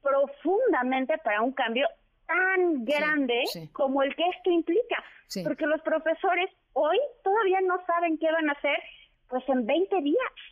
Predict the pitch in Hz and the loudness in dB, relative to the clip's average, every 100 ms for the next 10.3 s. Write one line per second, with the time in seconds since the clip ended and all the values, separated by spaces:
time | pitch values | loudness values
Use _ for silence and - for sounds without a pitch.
0 | - 262 233 330 311 381 269 359 - 254 | -4 -2 0 0 2 2 2 0 -2 -2
1 | 233 233 233 - 269 - 330 262 214 226 | 0 -2 -4 -2 0 0 0 -2 -2 -4
2 | 214 - 302 320 359 330 370 - 285 233 | -6 -4 -2 2 2 2 0 -2 -4 0
3 | 269 277 302 285 262 269 320 - 262 311 | -2 0 -2 2 2 2 0 -2 -2 0
4 | 302 - 302 269 311 233 247 240 294 339 | -2 -2 -2 0 0 0 -2 -2 -2 -4
5 | - - - - - _ - 480 - 466 | -6 -16 -18 -20 -20 _ 0 0 0 -2
6 | 392 349 311 - - 403 415 320 262 262 | 0 -2 -2 -2 2 2 4 2 0 -2
7 | 285 302 - 233 214 233 262 - 294 - | -2 -2 -2 -4 0 0 0 -2 -4 -6
8 | - _ _ - 254 262 294 392 415 381 | -20 _ _ -8 0 4 4 4 2 0
9 | 349 240 240 214 208 262 - - - - | -2 -2 -2 0 0 -2 -4 -20 -18 -6
10 | 349 381 | 0 2